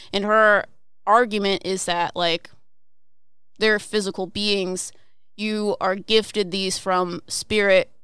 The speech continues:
and that's how it works. But my spirit guides are like, "It's not necessarily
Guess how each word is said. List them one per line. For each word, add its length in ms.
and 480
that's 340
how 280
it 100
works. 420
But 140
my 140
spirit 320
guides 240
are 80
like, 280
"It's 220
not 240
necessarily 960